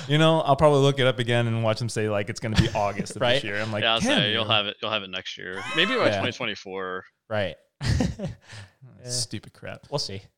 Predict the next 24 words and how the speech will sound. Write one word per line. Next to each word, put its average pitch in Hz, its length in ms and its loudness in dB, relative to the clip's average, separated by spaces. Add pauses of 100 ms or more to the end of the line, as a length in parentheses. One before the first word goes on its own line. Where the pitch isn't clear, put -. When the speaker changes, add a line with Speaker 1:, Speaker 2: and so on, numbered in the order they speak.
(140)
Speaker 1:
Maybe 113 160 -2
by 107 160 0
that 104 160 -6
time, 101 340 -6 (320)
I'll 107 100 -2
have 104 140 -4
Speaker 3:
Set 123 100 0
Speaker 1:
better 104 120 0
Speaker 3:
your 120 60 4
Speaker 1:
internet. 101 220 -2
Speaker 3:
expectations 113 440 -2
low, 110 160 -4
and 123 80 -4
you'll 95 100 -8
never 98 220 -8
be 104 100 -8
disappointed. 90 500 -12
Speaker 2:
Young, 143 200 -2
just 117 220 -8
move 131 360 -4
to 151 100 -6
the 120 140 -2
city, 120 380 -2
man. 98 160 -4